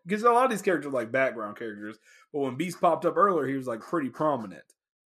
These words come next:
I was like, "Yeah, he's gonna die." He talks shit to, he talks shit to half head Cap, which is, have we, we know that's not smart yet. He says, "Listen, man, y'all ate him.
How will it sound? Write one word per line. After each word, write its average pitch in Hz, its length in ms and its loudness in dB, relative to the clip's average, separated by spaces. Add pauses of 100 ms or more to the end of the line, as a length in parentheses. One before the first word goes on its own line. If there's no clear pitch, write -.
(480)
I 147 80 2
was 139 140 0
like, 123 120 2
"Yeah, 110 120 0
he's 131 140 0
gonna 101 140 -8
die." - 240 -14 (1160)
He - 120 -20
talks 131 280 0
shit 160 160 0
to, 131 160 -12 (100)
he 139 120 -4
talks 262 280 2
shit 233 160 -2
to 143 80 -2
half 151 300 2
head 139 260 -2
Cap, 117 400 0
which 113 160 -10
is, 113 300 -12 (420)
have 120 200 -2
we, 117 160 -6 (500)
we 165 220 0
know 151 180 4
that's 107 260 -2
not 101 280 -4 (100)
smart 101 420 -6
yet. 98 200 -2 (1800)
He 170 120 -2
says, 123 380 0
"Listen, 135 420 0
man, 120 180 -6
y'all 131 240 0
ate 156 220 6
him. 104 280 -6